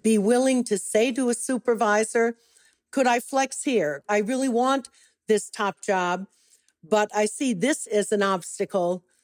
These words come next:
Would it be possible?" And if both the women professionals are willing to make the outreach to ask the question and the supervisors can value having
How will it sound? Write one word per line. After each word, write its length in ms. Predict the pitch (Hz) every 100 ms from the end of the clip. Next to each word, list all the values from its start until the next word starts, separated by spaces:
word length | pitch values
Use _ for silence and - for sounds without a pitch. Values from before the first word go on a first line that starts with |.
| _ _
Would 180 | 202 240
it 120 | 220
be 100 | 226
possible?" 800 | - 220 208 - 175 156 147 165
And 200 | 170 180 -
if 220 | 214 -
both 500 | 180 190 233 285 285 165
the 360 | 156 196 190 185
women 460 | 180 247 277 247 214
professionals 1040 | 208 - 254 302 - 247 208 202 202 - - _ _ _ _
are 140 | 202 208
willing 480 | 208 262 254 240 214
to 120 | 202
make 260 | 214 302
the 140 | 285 226
outreach 560 | 190 185 180 175 -
to 140 | - 202
ask 280 | 202 208 -
the 80 |
question 600 | - 208 185 - 185 180 - _ _ _ -
and 180 | 202
the 80 | 196
supervisors 1120 | - 277 262 233 208 180 180 - 180 175 - - _ _ _ _ _
can 300 | - 247 226
value 800 | 175 214 214 277 311 214 170 170
having 600 | 160 226 247 233 196 175